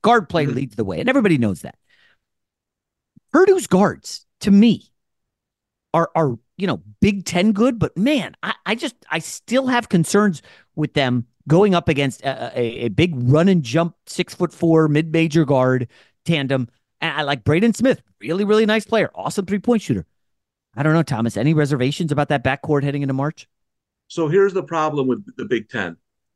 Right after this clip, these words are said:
Speaker 2: None of the Big Ten teams pressure the basketball, okay? They're not S E C teams. They're not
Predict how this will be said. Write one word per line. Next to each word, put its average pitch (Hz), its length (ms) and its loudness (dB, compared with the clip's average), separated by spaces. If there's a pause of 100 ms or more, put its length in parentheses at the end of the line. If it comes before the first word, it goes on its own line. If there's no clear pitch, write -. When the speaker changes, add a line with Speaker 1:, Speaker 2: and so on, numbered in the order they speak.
(520)
Speaker 2:
None 151 300 0
of 196 60 4
the 165 80 2
Big 143 300 -4
Ten 131 300 -4
teams 101 360 -8
pressure 120 380 -8
the 98 80 -10
basketball, 87 640 -8 (260)
okay? 104 340 -4 (300)
They're 151 280 0
not 160 320 0
S 139 240 -4
E 135 140 -2
C 123 280 0
teams. 120 640 -2 (140)
They're 127 180 2
not 127 300 -2